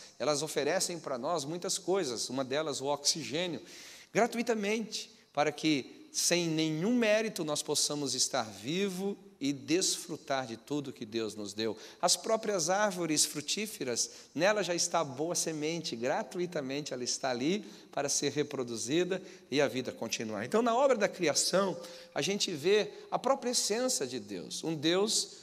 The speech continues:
um Deus gracioso. Tudo que faz, ele faz sem obrigação, mas o amor que se apresenta a favor daqueles que mais necessitam. Inclusive na queda do homem.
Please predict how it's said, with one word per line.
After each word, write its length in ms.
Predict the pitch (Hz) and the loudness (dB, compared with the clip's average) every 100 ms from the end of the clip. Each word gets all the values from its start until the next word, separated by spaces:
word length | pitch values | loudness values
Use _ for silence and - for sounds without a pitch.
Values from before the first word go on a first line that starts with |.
| - - | -14 -6
um 80 | 185 | -4
Deus 520 | 135 147 151 143 - - | 0 0 2 -2 -4 -6
gracioso. 880 | 127 151 151 - 139 110 92 - - - _ | -2 0 2 2 2 -2 -4 -8 -10 -20 _
Tudo 180 | 254 269 | -6 -4
que 100 | 226 | -4
faz, 540 | - 175 170 170 - - - - | -4 0 0 0 -6 -8 -12 -4
ele 160 | 151 | -2
faz 300 | 151 147 139 | 0 0 2
sem 320 | - - 269 277 | 2 4 4 4
obrigação, 760 | 208 196 190 - - 165 170 - - _ | 2 2 2 0 -2 -2 -4 -8 -20 _
mas 280 | 135 147 135 | 0 2 2
o 100 | 170 | 2
amor 440 | 160 151 220 285 | 2 2 4 4
que 120 | - 202 | 2 0
se 160 | - | 0
apresenta 800 | 175 185 170 127 139 139 143 135 - - - | -2 -4 -6 -2 -4 -2 -2 -4 -4 -20 -4
a 80 | 135 | -4
favor 800 | - 147 113 - 120 123 120 - - - | 0 0 -2 -4 0 0 0 -6 -16 -8
daqueles 500 | - 139 - 113 107 | -2 -2 0 -2 0
que 140 | - 131 | -2 -2
mais 340 | 107 101 104 | -4 -4 -4
necessitam. 760 | 117 - 131 - - 101 - 90 - - - | -4 -4 0 0 0 -4 -8 -14 -14 -14 -4
Inclusive 540 | 240 233 226 202 247 | -2 0 0 2 0
na 160 | 233 208 | 0 -4
queda 500 | - 202 269 262 147 | -2 -4 -2 -2 -4
do 180 | 113 98 | -4 -2
homem. 360 | 104 95 90 | 0 -2 -4